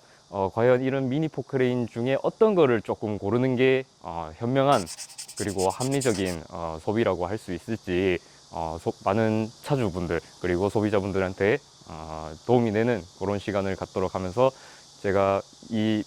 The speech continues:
메이커 중에 가장 판매율이 가장 많은 톱 쓰리 모델, 어, 그렇게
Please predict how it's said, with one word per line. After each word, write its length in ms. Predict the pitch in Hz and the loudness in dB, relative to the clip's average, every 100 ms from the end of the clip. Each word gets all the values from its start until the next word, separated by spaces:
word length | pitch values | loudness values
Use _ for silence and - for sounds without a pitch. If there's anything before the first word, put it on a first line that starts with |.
| 110 | -4
메이커 360 | 101 117 - 156 | 0 2 4 2
중에 300 | 110 120 113 - - - | 4 4 4 2 -12 -20
가장 400 | - 107 147 110 85 | -4 4 4 4 -2
판매율이 1300 | - 165 175 175 170 170 139 - - 123 135 165 165 - | -6 -2 2 4 4 2 -2 -8 -4 0 4 4 2 -2
가장 360 | - 123 131 131 - - - - | 0 2 2 -2 -14 -20 -20 -4
많은 360 | 95 131 170 95 - - - - | 4 6 6 4 -4 -16 -10 2
톱 160 | 180 - - - - - | 4 4 4 0 -4 0
쓰리 200 | 175 202 | 4 6
모델, 360 | 165 117 104 80 - - - | 6 6 4 2 -4 -20 -12
어, 160 | 80 85 | -12 -4
그렇게 460 | 98 95 98 95 | -2 -2 0 0